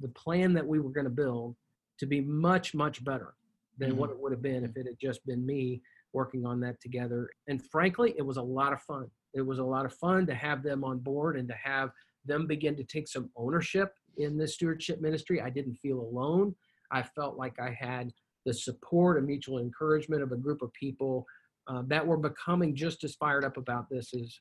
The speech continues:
Speaker 1: as I was. And so I would really encourage those listening to consider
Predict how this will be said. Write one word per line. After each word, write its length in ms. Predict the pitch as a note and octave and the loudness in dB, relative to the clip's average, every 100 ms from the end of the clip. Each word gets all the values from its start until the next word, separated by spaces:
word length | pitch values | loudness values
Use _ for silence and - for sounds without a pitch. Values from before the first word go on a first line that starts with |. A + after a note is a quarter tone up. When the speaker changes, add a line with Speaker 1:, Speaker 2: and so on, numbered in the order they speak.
| - | -10
Speaker 1:
as 140 | B2+ A#2+ | -6 -2
I 160 | B2+ | -2
was. 440 | B2 A2+ A2 A2 A2 | -2 -4 -6 -8 -8
And 120 | A#2+ | -8
so 200 | - A#2+ | -4 2
I 100 | D#3+ | 4
would 180 | D3+ B2 | 4 2
really 300 | C3 D3 C#3+ | 2 2 4
encourage 640 | C3 A#2+ - D3 B2 A#2+ A#2+ | 2 -2 -2 0 2 0 -2
those 260 | C3 C3 B2+ | -2 -2 0
listening 440 | C3 - C3 A2+ | -2 -2 -6 -6
to 100 | A#2 | -8
consider 800 | A#2 B2+ - - F#3+ D3+ A#2+ B2+ | -6 -4 -4 0 2 4 2 0